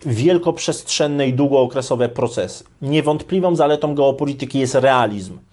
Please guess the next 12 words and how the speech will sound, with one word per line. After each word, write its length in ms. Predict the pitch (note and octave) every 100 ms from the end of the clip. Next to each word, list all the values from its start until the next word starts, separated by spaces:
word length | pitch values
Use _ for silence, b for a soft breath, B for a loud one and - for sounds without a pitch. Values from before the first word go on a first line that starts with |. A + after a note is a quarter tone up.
| B B B
badanie 680 | A#2+ C3 C3 D3 D3+ D3 C#3+ B B B
układu 640 | - - D#3 D3 D3 B2+
sił 480 | - - E3 E3 D#3
i 160 | D3+ D3
interesów, 800 | C#3 B2+ C3 D3 A#2 F#2 F2+ - b b
badanie 520 | B2 C3+ C3+ C#3 D3 C#3
stref 400 | - D3 D3 D3
wpływu, 560 | - - D#3 C3+ G#2
badanie 420 | G#2 A2+ B2+ B2+
rywalizacji 640 | B2+ A#2+ A#2+ A2+ A#2+ A#2 A2+
między 280 | A2+ A2
mocarstwami, 800 | A2 A2 A2+ A2 - B2 A#2 G2+